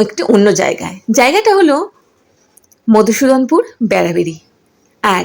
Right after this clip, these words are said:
এখানে আমার বাপের বাড়ি, আর এটা বাপের বাড়িরই ভিডিও। এই যে ইনি আমার কাকিমা হন,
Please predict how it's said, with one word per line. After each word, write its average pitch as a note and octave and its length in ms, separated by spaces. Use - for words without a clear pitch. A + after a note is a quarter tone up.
এখানে A3+ 300
আমার C#4+ 320
বাপের E3 380
বাড়ি, D#3 240
আর F#3+ 220
এটা B3+ 240
বাপের G#3 340
বাড়িরই C#4 360
ভিডিও। F3 280
এই A3+ 100
যে C4+ 140
ইনি A3+ 220
আমার A3+ 260
কাকিমা F#3 360
হন, F3+ 200